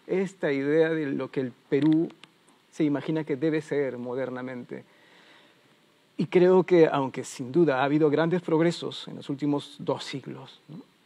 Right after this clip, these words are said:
No está del todo vencida esta idea monocultural, civilizatoria de, digamos, hay que pacificar el Perú, y cuando uno piensa en el oriente o en la selva, digamos, tenemos ideas tan simples como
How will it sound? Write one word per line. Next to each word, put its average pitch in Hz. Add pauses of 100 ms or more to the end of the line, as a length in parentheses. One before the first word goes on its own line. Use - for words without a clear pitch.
(380)
No 156
está 160
del 135
todo 175
vencida 131
esta 131
idea 139
monocultural, 147
civilizatoria 135
de, - (400)
digamos, 151
hay 160
que 160
pacificar 165
el 160
Perú, 165
y 139
cuando 143
uno 156
piensa 165
en 156
el 143
oriente 151
o 147
en 143
la 143
selva, 165
digamos, 147
tenemos 147
ideas 151
tan 160 (840)
simples 160
como 139